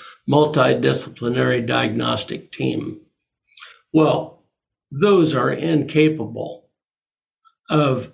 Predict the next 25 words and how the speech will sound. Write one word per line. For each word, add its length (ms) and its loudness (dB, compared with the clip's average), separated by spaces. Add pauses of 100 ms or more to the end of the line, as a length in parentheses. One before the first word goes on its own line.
(500)
seeing 560 0
even 360 2
a 240 -4
tiny 500 0
fraction 840 -2
of 160 -2
the 120 0
actual 400 -2
number 400 0
of 140 -8
kids 280 0
with 300 -6
F 160 -2
A 200 0
S 200 -4
D, 340 -4 (360)
fetal 280 2
alcohol 380 2
spectrum 540 -2
disorder, 600 -2 (380)
in 160 -2
the 80 0
United 440 -2
States, 520 -4 (460)
or 600 2